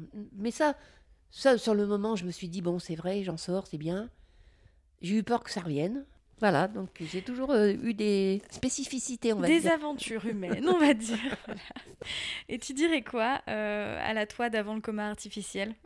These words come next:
Speaker 2: euh, pour, euh, soit la rassurer ou la prévenir, euh ?
Speaker 1: Bah, de prévention, il y en a pas beaucoup. Il y a pas de prévention à avoir pour ce qui peut t'arriver. Pour me, la prévenir,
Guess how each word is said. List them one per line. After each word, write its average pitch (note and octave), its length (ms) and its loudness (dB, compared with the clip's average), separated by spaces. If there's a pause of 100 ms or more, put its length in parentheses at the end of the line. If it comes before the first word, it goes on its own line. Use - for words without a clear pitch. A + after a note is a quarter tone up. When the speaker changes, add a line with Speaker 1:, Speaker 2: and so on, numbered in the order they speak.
Speaker 2:
euh, F#3 220 -4 (100)
pour, G#3 280 -6
euh, G3 140 0
soit G#3+ 260 -4
la G#3 120 -2
rassurer A3 560 -2
ou G3+ 360 -8
la F#3+ 140 -4
prévenir, A#3 880 -2
euh ? F#3 460 -6 (1160)
Speaker 1:
Bah, G#3+ 180 4
de A3 100 2
prévention, B3 680 6
il A#3+ 60 6
y F#3+ 40 6
en F3+ 60 6
a E3+ 60 6
pas E3 140 4
beaucoup. G#3 440 2 (200)
Il - 60 -2
y - 20 2
a D3+ 40 2
pas D#3+ 140 0
de - 60 -10
prévention D#3 500 -6
à D#3+ 60 -2
avoir B3+ 300 0
pour - 140 -10
ce - 60 -20
qui - 120 -12
peut E3 380 -4 (1040)
t'arriver. F3 520 -4
Pour G#3+ 220 -6
me, A3 140 2
la A3+ 180 2
prévenir, A#3 720 -4